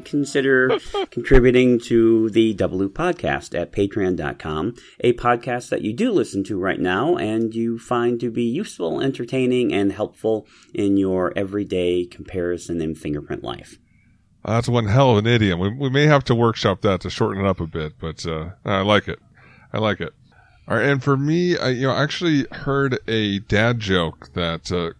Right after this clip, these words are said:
Speaker 2: really tickled me, so I thought I'd, I'd kinda do a quick re-,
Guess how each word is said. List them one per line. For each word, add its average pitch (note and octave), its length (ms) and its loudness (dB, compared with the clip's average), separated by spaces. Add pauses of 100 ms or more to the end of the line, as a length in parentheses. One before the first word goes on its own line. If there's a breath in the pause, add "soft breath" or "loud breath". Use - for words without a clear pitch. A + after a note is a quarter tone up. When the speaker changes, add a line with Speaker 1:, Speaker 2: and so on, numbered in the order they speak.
(120)
Speaker 2:
really G2 260 -2
tickled F2 400 -4
me, F2 180 -4
so F2 160 -4
I F2 60 -4
thought G2 180 -2
I'd, F2+ 240 -2
I'd F2 160 -8
kinda F2 320 -8
do F2+ 160 -6
a E2+ 80 -4
quick - 320 -8
re-, G2 800 -10